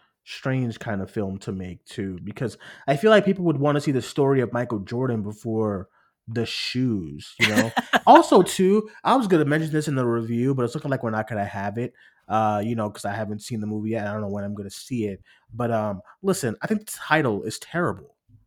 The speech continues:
Speaker 2: <laughs> Yeah,
Speaker 1: The
Speaker 2: no,
Speaker 1: title
Speaker 2: I
Speaker 1: is
Speaker 2: agree.
Speaker 1: terrible. Air? What the f-,
Speaker 2: <laughs>
Speaker 1: what the fuck? That can mean anything. If you are talking to somebody
Speaker 2: Woo!
Speaker 1: who doesn't, like,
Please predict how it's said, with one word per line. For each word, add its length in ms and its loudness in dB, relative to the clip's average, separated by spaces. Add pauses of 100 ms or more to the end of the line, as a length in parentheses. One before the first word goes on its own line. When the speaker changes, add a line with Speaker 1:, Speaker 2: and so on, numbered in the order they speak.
(140)
Speaker 2:
<laughs> 60 2 (440)
Yeah, 240 0
Speaker 1:
The 0 - (140)
Speaker 2:
no, 160 0
Speaker 1:
title 20 4
Speaker 2:
I 180 4
Speaker 1:
is 240 -4
Speaker 2:
agree. 40 -12
Speaker 1:
terrible. 680 -2 (420)
Air? 560 2 (840)
What 200 -2
the 60 4
f-, 220 -4
Speaker 2:
<laughs> 0 -
Speaker 1:
what 260 4
the 80 2
fuck? 340 0
That 140 2
can 120 0
mean 120 4
anything. 560 4 (260)
If 200 2
you 640 8
are 140 6
talking 380 6
to 60 6
somebody 540 6
Speaker 2:
Woo! 20 4
Speaker 1:
who 160 6
doesn't, 420 4
like, 300 4